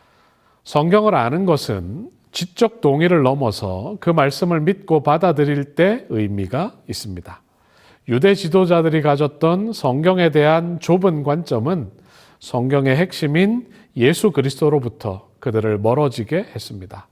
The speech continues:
구원을 찾지만 구원의 유일한 길이신 예수를 거절한 것은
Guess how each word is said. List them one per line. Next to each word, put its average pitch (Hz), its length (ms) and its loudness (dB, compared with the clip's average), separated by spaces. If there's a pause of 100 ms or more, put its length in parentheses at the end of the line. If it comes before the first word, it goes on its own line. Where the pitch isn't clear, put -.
(500)
구원을 131 380 2
찾지만 165 760 0 (400)
구원의 139 380 2
유일한 175 460 4
길이신 180 720 0
예수를 180 560 4
거절한 135 480 0
것은 113 460 -2